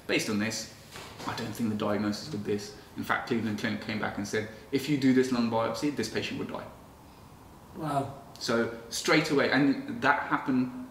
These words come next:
Speaker 1: we got that email the morning after we were meant to sign the paper for this, but the nurse in that room saw the hesitation in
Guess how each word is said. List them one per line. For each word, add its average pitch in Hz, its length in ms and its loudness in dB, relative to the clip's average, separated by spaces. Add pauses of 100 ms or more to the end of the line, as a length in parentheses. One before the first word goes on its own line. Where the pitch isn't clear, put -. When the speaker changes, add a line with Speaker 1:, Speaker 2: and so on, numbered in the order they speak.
(300)
Speaker 1:
we 123 60 0
got 135 200 4
that 127 200 4
email 131 280 2
the 113 100 2
morning 127 560 6
after 120 320 2
we 113 140 2
were 104 60 2
meant 107 200 0
to - 60 -10
sign 110 320 -2
the 104 60 -4
paper 107 460 -2 (500)
for 117 100 -6
this, 107 320 0
but - 160 -8
the 107 80 -2
nurse 120 520 2
in 117 140 0
that 117 220 0
room 104 340 2 (400)
saw 139 320 4
the 131 80 2
hesitation 117 880 0 (760)
in 104 420 0